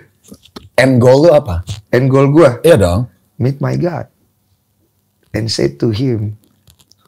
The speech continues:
Speaker 2: "My mission is accomplished." Terima kasih untuk semua kebaikan yang Tuhan kasih. Untuk semua pengertian, untuk semua hikmat, untuk semua proses,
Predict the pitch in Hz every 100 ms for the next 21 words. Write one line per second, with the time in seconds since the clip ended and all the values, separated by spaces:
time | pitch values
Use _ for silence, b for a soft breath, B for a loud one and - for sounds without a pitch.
0 | _ 107 110 117 - 117 104 - - 110
1 | 113 - 95 92 110 104 107 104 104 127
2 | 123 120 117 98 123 117 127 131 - 107
3 | 107 107 107 104 107 104 104 98 87 101
4 | 113 - b b b - 113 110 117 117
5 | 120 123 113 110 - 98 98 131 113 104
6 | - 113 117 101 110 - - 98 101 113
7 | 117 - 120 123 - 107 98 98 90